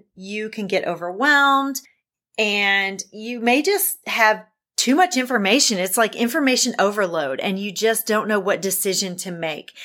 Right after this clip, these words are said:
And I've had that happen myself. Trying to make decisions about my business and how to grow it and go forward,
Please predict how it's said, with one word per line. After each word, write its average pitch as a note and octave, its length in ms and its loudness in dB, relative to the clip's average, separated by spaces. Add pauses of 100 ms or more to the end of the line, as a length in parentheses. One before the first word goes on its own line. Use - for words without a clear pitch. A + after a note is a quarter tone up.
(140)
And A3+ 160 4
I've C4 160 4
had F4 300 2
that C#4 140 6
happen A3 520 0 (160)
myself. F#3 640 -2 (380)
Trying D4+ 300 2
to D4+ 100 -4
make B3+ 200 -2
decisions A3 540 -2
about F#3+ 380 2
my F3 100 -2
business G3 760 -2 (280)
and G#3+ 140 -2
how G#3+ 240 2
to G#3 80 0
grow G3 460 2
it G3 260 2
and F#3+ 160 -4
go F#3 160 4
forward, F#3 800 2